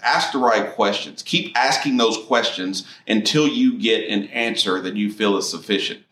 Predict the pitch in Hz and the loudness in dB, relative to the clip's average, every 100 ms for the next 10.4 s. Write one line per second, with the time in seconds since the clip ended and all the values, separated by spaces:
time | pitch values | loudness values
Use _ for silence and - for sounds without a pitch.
0 | - - - 90 117 120 117 113 110 107 | -20 -10 -2 0 0 0 2 2 2 0
1 | 113 104 92 - 113 113 107 107 101 98 | 2 2 0 -2 -2 -2 0 2 2 2
2 | 95 - 101 90 90 - 104 107 104 - | 2 0 -2 -2 -2 -2 0 0 0 -2
3 | 95 85 92 101 95 92 98 - 90 98 | -4 0 2 4 2 0 -2 0 0 0
4 | 98 92 87 85 95 104 120 123 - - | -2 -6 -4 -2 -2 0 0 -2 -6 -20
5 | - - 98 98 95 98 - 104 101 107 | -12 -2 2 4 2 0 0 2 4 4
6 | 107 107 98 98 107 101 98 - - - | 2 2 2 0 2 2 2 0 -8 -8
7 | - 107 - - 104 101 - - _ 110 | 0 2 2 0 2 2 -2 -12 _ -2
8 | 101 101 110 107 104 104 104 104 104 - | 0 2 2 2 2 0 2 2 0 0
9 | 95 87 - - 131 - - - - 101 | 0 -2 -2 0 0 0 -2 -2 0 2
10 | 95 92 90 90 | 4 4 2 -4